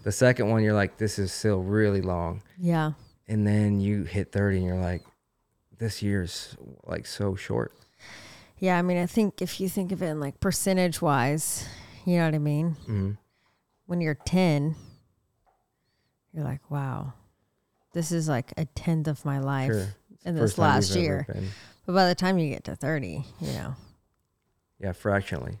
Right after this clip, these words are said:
Speaker 2: Mm-hmm.
Speaker 1: Yeah.
Speaker 2: Do you think people just skip that part?
Speaker 1: What part? The intro?
Speaker 2: In the beginning, yeah.
Speaker 1: I don't know what people do. There's not really enough of them to,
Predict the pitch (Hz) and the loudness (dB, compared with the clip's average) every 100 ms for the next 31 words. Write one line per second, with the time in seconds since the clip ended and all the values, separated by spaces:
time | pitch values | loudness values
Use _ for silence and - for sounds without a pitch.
0 | _ - 175 175 165 165 - 92 - - | _ -8 -4 -2 -4 -6 -8 -10 -10 -16
1 | _ _ _ _ 196 180 269 196 165 180 | _ _ _ _ -2 0 0 2 2 2
2 | 175 - - 135 147 131 - 185 196 277 | 2 0 -4 -4 -4 -4 -2 -2 -2 -8
3 | - - - - - - _ - 110 - | -20 -20 -20 -20 -20 -20 _ -12 -8 -4
4 | 101 - - 104 87 107 - 190 170 160 | -4 -6 -14 -6 -6 -2 0 2 2 0
5 | 156 156 156 143 82 139 - - _ _ | 0 -2 -2 -4 -6 -8 -14 -20 _ _
6 | _ _ - 135 151 113 110 113 95 87 | _ _ -6 -2 0 0 0 -2 -4 -2
7 | 90 87 107 123 117 95 104 98 98 98 | -4 -2 -4 -2 -2 0 0 2 0 -2
8 | - 95 92 92 - 90 | -2 0 0 -4 -4 -6